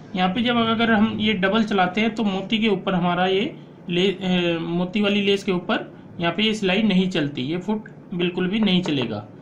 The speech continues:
तो हमें यहाँ पे जब हम सिंगल लेंगे तो यहाँ पे इस तरीके से आएगा एक साइड। इस प्रकार का मैंने यहाँ पे ये फुट लगाया हुआ है,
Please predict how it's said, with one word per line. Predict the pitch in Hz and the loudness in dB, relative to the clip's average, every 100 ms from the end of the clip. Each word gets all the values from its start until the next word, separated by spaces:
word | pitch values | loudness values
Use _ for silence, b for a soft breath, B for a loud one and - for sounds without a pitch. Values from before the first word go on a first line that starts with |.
| B B - - | B B -10 -2
तो | 185 | 2
हमें | 185 202 | 2 2
यहाँ | 190 | 0
पे | 202 220 208 - | 0 -2 -2 -4
जब | 180 202 | 0 2
हम | 208 202 | 2 0
सिंगल | 208 190 196 | -2 0 0
लेंगे | 202 208 233 | 2 2 0
तो | 240 | 0
यहाँ | 202 180 196 | 0 0 0
पे | 240 - - | 0 -2 -6
इस | 202 - | -6 -2
तरीके | 196 185 170 | 0 2 0
से | 147 | 0
आएगा | 123 113 107 - - | -2 -2 -6 -10 -6
एक | 160 - | -6 -4
साइड। | 117 110 113 - - B B B B | -4 -4 -6 -14 -20 B B B B
इस | 190 | -4
प्रकार | - 196 190 196 | -4 -2 0 0
का | |
मैंने | 208 202 208 | 0 0 0
यहाँ | 190 | 0
पे | 190 202 | 0 -2
ये | 214 | -2
फुट | 208 185 | -4 -4
लगाया | 165 156 160 | -2 0 0
हुआ | 170 | 2
है, | 180 | 0